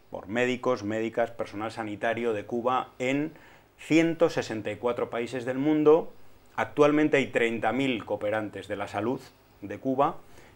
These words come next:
y a lo largo de cincuenta y seis años han sido cuatrocientas mil las personas que han pasado,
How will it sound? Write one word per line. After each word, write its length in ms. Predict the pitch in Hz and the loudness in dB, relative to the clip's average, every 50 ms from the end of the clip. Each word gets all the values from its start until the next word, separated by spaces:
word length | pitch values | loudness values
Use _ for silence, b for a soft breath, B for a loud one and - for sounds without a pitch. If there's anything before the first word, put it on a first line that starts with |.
| B B | B B
y 240 | - 147 180 190 - - | -4 -4 -4 -4 -2 0
a 100 | 113 110 | 2 2
lo 100 | 110 110 | 4 6
largo 320 | 117 127 139 135 139 139 | 6 6 6 6 4 4
de 320 | 117 131 147 156 - - - - - - - - - - - - - | 6 6 4 4 2 0 -8 -18 -20 -20 -20 -20 -20 -20 -20 -20 -18
cincuenta 520 | - - 113 107 104 107 107 101 95 - | -14 -10 -10 -8 -8 -6 -8 -8 -8 -10
y 80 | 101 98 | -12 -10
seis 360 | - 120 120 113 - - - | -8 -8 -8 -8 -8 -2 0
años 560 | 135 131 135 139 156 196 226 - - - - - b b b b b b b b | 0 2 2 0 -2 -4 -6 -10 -16 -20 -20 -20 b b b b b b b b
han 140 | - 117 113 | -12 -10 -10
sido 320 | 110 - 139 135 147 143 - - | -8 -4 0 2 2 2 0 -2
cuatrocientas 1080 | - 123 117 113 113 113 - - 117 107 - - - 113 107 104 104 98 104 101 98 | -2 0 2 2 2 0 -4 -6 -8 -8 -8 -8 -10 -10 -10 -8 -8 -8 -8 -8 -8
mil 260 | 101 110 120 117 104 95 | -6 -6 -6 -6 -6 -8
las 140 | 98 98 | -10 -12
personas 460 | - - 101 - - 110 110 113 110 - | -12 -12 -14 -12 -10 -10 -10 -10 -8 -8
que 80 | - | -8
han 100 | 110 107 | -8 -6
pasado, 500 | - 107 98 - 117 113 113 117 - - | -6 -8 -6 -4 -2 0 0 0 0 -2